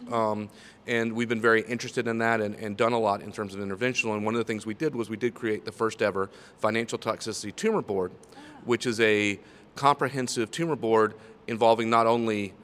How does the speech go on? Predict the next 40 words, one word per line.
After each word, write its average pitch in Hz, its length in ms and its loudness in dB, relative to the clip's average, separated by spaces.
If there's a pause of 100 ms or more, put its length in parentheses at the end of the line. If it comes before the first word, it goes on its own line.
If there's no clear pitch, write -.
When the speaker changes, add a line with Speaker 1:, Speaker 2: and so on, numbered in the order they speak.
(320)
Speaker 2:
um, 104 380 2
clinicians 127 720 0
and 110 120 -4
nurses 117 540 0
and 104 300 -6 (140)
navigators, 120 640 0
but 113 160 -2
you 117 80 2
also 107 140 0
have 95 100 -4
social 107 320 -2
workers, 131 280 -6
you 123 80 -6
have 110 180 0 (240)
administrative 151 640 0
people, 107 240 -6
you 104 80 -2
have 117 100 0
financial 135 300 -2
counselors, 139 440 -2
you 117 60 0
have 113 100 0
the 127 80 -2
insurance 151 480 -2
authorizers, 98 580 -2 (300)
you 120 80 2
have 113 80 2
all 135 200 6
these 156 160 -2
people 139 280 -4
in 113 80 -4
one 110 180 -4
room. 113 360 0 (440)
Um, 113 420 4
and 117 180 -4
that 120 160 -2
has 131 140 -8
been 113 340 -4
a 113 100 -4
program 113 720 0